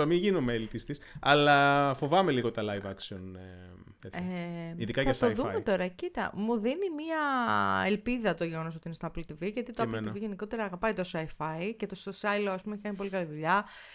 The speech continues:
Speaker 2: Και στο Foundation είχε δώσει πάρα πολλά λεφτά,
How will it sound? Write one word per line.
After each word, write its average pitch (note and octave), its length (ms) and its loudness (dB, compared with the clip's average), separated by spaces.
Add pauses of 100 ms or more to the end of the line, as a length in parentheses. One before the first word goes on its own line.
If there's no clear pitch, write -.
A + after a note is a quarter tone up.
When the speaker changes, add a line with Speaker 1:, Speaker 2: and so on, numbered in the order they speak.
(120)
Speaker 2:
Και B3 120 -2
στο A#3 180 -2
Foundation G#3+ 480 2
είχε A#3+ 120 0
δώσει B3 240 -2
πάρα A#3+ 240 6
πολλά G3+ 200 2
λεφτά, D3 520 0